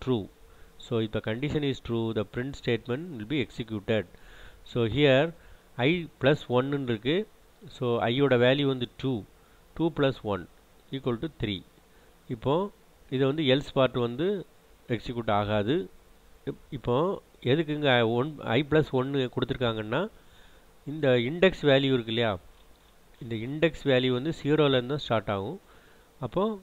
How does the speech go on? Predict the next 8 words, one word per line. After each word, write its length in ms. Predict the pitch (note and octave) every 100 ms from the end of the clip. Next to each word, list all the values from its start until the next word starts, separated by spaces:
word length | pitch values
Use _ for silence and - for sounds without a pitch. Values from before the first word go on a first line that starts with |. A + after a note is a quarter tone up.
| - A2+
I 20 | C3+
plus 140 | D3+ - C3
ஒன்னுன்னு 240 | C3+ C3
கொடுக்கும்போது 540 | A#2+ A#2 A2 A2 A2 E3 F#3+ - _ C#3+ B2
என்ன 100 | B2
வரும்? 220 | A2 F#2+ - - _ - - - - -
தேர்ட் 240 | C3+ D3 D#3
பொசிஷனை 480 | C#3 - B2+ B2+